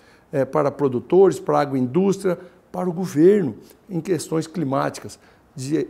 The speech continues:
inundações, secas, geadas, tudo isso prevenindo e dando ações antecipadas. Também, além das previsões de safra que a conab já faz, podemos fazer também relatórios com relação à comercialização,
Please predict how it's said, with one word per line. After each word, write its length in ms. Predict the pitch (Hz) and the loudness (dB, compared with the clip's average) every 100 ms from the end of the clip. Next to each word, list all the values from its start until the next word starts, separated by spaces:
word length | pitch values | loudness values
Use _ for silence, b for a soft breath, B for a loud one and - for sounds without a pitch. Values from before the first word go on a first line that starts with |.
| - - | -8 -6
inundações, 880 | 170 170 170 165 - - 151 147 135 | -2 0 0 -2 -2 -4 -2 -2 -6
secas, 680 | - - - 160 151 - 120 | -14 -10 -2 0 0 -4 -10
geadas, 760 | 120 165 147 147 151 135 143 | -8 -4 -2 0 -2 -6 -12
tudo 380 | - 320 302 214 | -2 0 2 2
isso 300 | 285 240 - B B B | 2 0 -8 B B B
prevenindo 600 | 220 202 214 190 214 247 - - | -4 0 0 2 0 -2 -12 -10
e 80 | 196 | -2
dando 260 | 202 202 | -2 0
ações 320 | 196 - 190 185 | -4 -4 -4 -4
antecipadas. 760 | 185 180 185 185 - 135 104 - _ b b b | -6 -4 -6 -4 0 0 -2 -14 _ b b b
Também, 520 | 262 208 208 269 117 - B B - | 0 4 4 2 -2 -8 B B -4
além 280 | 180 233 | 0 0
das 140 | 180 160 | 0 -2
previsões 440 | - 147 127 139 | -2 -2 0 -2
de 60 | - | -2
safra 260 | 120 113 | -6 -6
que 80 | - | -6
a 40 | 135 | -8
conab 420 | - 120 110 107 | -6 -6 -6 -8
já 100 | 107 | -12
faz, 400 | 107 202 208 - B B | -6 -4 -4 -8 B B
podemos 300 | - 214 233 | -6 -4 -4
fazer 240 | 175 151 202 | -4 -4 -4
também 320 | 180 135 175 | -4 -4 -4
relatórios 480 | 165 170 - 180 180 | -4 -6 -4 -4 -4
com 100 | 180 | -8
relação 340 | 185 170 190 | -8 -8 -10
à 40 | |
comercialização, 1120 | 170 185 180 160 185 175 151 139 - 160 165 | -8 -6 -4 -6 -6 -6 -8 -10 -4 -2 -2